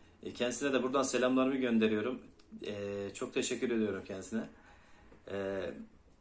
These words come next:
tekrar görüşmek dileğiyle. Diğer solfej videolarımızda görüşmek dileğiyle diyorum sizlere de.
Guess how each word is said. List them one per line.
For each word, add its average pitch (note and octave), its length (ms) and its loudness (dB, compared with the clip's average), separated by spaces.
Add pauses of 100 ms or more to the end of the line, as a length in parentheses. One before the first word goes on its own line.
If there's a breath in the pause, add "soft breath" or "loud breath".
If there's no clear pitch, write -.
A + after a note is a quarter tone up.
(800)
tekrar A#2+ 320 0
görüşmek A#2 500 0
dileğiyle. A2 340 0
Diğer A#2+ 200 4
solfej A#2 480 0
videolarımızda A2 800 2 (520)
görüşmek A#2 420 -2
dileğiyle G2 320 0
diyorum G2 240 -4
sizlere G2+ 400 -4
de. C3 60 -4